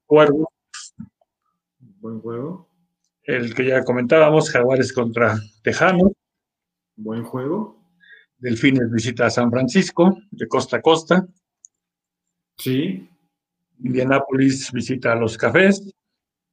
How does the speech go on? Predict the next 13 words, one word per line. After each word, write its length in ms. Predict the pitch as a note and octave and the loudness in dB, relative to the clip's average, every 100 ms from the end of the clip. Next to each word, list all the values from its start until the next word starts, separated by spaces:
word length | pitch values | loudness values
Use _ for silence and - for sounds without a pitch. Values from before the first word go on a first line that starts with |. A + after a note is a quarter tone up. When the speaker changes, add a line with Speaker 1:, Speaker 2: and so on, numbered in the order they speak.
| _ _ _ _ _ _ _ _ _ _ - | _ _ _ _ _ _ _ _ _ _ -10
Speaker 1:
Los 220 | B2 - | -10 -8
Gigantes 420 | C3 C#3 C3+ B2 | 0 0 0 -4
de 80 | B2 | -2
Nueva 200 | A#2+ A#2+ | 0 0
York 300 | C3 C3+ B2 | 2 2 0
visitan 400 | G#2 C3 B2+ A#2+ | -4 -6 -4 -4
a 40 | |
los 180 | A2+ A2+ | -2 -2
Vaqueros. 720 | B2 B2 F3 E3+ F3+ - - _ _ _ _ _ _ _ _ _ _ _ _ | -2 0 4 4 2 -4 -20 _ _ _ _ _ _ _ _ _ _ _ _
Broncos 480 | - C#3+ D3 C3 B2+ - | -4 2 2 2 -4 -10
visita 320 | G#2 A#2 B2+ | -12 -4 -2
a 60 | A#2 | -2
Patriotas. 840 | B2 D#3+ F3 E3+ F3+ F3+ - - | -2 2 2 4 2 0 -8 -14